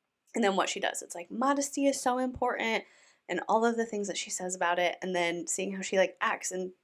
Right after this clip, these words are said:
chooses to present herself on the internet in skin-tight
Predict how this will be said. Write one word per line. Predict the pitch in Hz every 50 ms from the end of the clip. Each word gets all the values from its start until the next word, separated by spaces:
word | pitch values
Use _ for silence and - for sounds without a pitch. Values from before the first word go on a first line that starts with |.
| _ -
chooses | - - - 233 233 220 214 -
to | - - -
present | - 220 - 269 269 226
herself | 226 220 220 - 208 208 208 208 - _ _ _ _ _ _ _ _ _ _ _ _ _ -
on | 202 208 208
the | 233 269
internet | 294 294 240 - - - - _ _ _ _ _ _ _ _ _ _ _ _ _ _ _ _ _ _ _ _ _ _ _ _ _
in | - 202 190 180 185 185 196 208 - _ _ _ _ -
skin-tight | - - - - - - 196 208 262 269 - 233 269 269 277 -